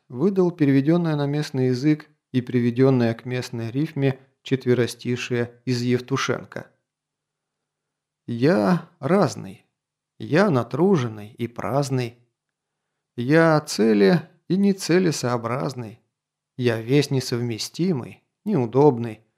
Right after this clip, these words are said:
застенчивый и наглый, злой и добрый». Принцесса некоторое время едва заметно шевелила губами, привыкая к необычным для этого мира ритму и ладу – а затем подняла на Грона взгляд,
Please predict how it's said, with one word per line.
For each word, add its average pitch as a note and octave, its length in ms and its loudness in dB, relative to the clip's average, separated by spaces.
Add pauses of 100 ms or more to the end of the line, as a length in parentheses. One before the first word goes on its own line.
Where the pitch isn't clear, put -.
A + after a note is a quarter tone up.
(240)
застенчивый F3 840 0
и B2 120 0
наглый, A#2+ 580 -2 (440)
злой A#2 480 -2
и C3+ 160 -4
добрый». B2 540 -2 (1900)
Принцесса D3 520 2
некоторое F3+ 460 4
время F3 340 4
едва D3+ 400 2
заметно D3 460 2
шевелила B2+ 500 0
губами, C3+ 600 2
привыкая D#3+ 420 4
к D#3 100 -10
необычным D#3 600 2
для D3 160 4
этого C#3 240 0
мира C#3 540 2
ритму C3 440 0
и C#3+ 140 0
ладу – A2 500 0 (800)
а C3+ 100 4
затем C3+ 380 2
подняла E3+ 480 4
на D#3+ 140 0
Грона D#3 320 2
взгляд, C3+ 520 -2